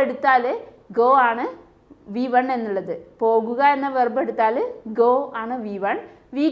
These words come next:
ടു വരുമ്പോൾ അതിൻ്റെ പാസ്റ്റ് ഫോം ആണ്, went ആണ്. വി ത്രീ വരുമ്പോൾ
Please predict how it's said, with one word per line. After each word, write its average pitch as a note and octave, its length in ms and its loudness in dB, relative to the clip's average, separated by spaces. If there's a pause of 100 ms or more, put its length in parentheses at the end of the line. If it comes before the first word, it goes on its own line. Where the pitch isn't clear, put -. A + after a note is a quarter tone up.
ടു G4 100 0
വരുമ്പോൾ F#4 240 2
അതിൻ്റെ F4+ 260 -2
പാസ്റ്റ് D4 380 0
ഫോം C#4+ 260 0
ആണ്, G3+ 140 -8 (580)
went B3 400 2 (140)
ആണ്. F3+ 160 -6 (520)
വി A#3 100 -2 (140)
ത്രീ C#4+ 220 0
വരുമ്പോൾ C4+ 300 0